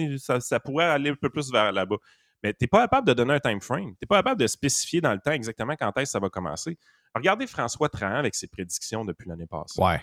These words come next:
Speaker 1: Il commence ses prédictions en quoi ? À peu près en septembre, là, qu'on entend parler de lui. Après ça, en novembre, il passe, euh, à l'émission à Stéphane Bureau.
Speaker 2: Oui.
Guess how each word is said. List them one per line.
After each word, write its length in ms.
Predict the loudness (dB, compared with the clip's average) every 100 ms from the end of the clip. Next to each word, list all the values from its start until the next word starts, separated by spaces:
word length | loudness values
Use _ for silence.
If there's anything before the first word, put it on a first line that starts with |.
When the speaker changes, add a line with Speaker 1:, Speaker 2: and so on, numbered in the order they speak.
| 0
Speaker 1:
Il 60 |
commence 340 | 4 4 4 0
ses 100 | -2
prédictions 380 | -2 -2 -4 -4
en 60 |
quoi ? 140 | -2 -2
À 40 |
peu 100 | -2
près 100 | -2
en 80 | -2
septembre, 560 | 0 -4 -2 -2 -2
là, 60 | -4
qu'on 180 | -2 -2
entend 220 | -2 -2
parler 280 | 0 0 -2
de 60 |
lui. 160 | -2 -4
Après 200 | -2 -2
ça, 140 | 0
en 60 | 4
novembre, 440 | 6 6 6 4
il 60 | 2
passe, 460 | 6 6 4 -2 -2
euh, 160 | 0 2
à 40 | 0
l'émission 300 | -4 -4 -4
à 20 |
Stéphane 340 | -4 -4 -6
Bureau. 340 | -4 -2 -2 -4 _ 4
Speaker 2:
Oui. 220 | 6 6